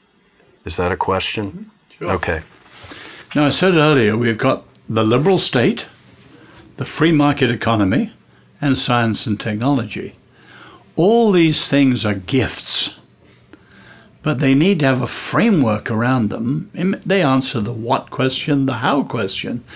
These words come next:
Speaker 2: They never answer the why question. It takes faith and ethics as a framework in which to have a liberal state. Without faith and the framework, it will become an authoritarian state.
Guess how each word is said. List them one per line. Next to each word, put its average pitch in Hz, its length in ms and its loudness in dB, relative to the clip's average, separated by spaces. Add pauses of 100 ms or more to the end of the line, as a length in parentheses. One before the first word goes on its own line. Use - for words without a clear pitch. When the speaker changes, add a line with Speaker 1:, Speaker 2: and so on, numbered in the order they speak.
(260)
Speaker 2:
They 123 140 -2
never 127 300 2
answer 123 300 -2
the 131 120 -2
why 185 300 -4
question. - 580 -12 (680)
It 131 160 -2
takes 180 300 0
faith - 640 -2 (640)
and 127 320 -2
ethics - 640 -4 (640)
as 135 240 2
a 120 80 4
framework 139 960 0
in 131 160 0
which 135 220 0
to 143 80 -2
have 226 240 0
a 139 220 0 (460)
liberal 113 340 0
state. - 480 -6 (480)
Without 131 500 0
faith 160 460 0
and 117 120 0
the 107 60 -2
framework, 160 540 2
it 175 80 0
will 135 180 2
become 120 540 -4 (320)
an 123 100 -2
authoritarian 117 880 0
state. - 460 -8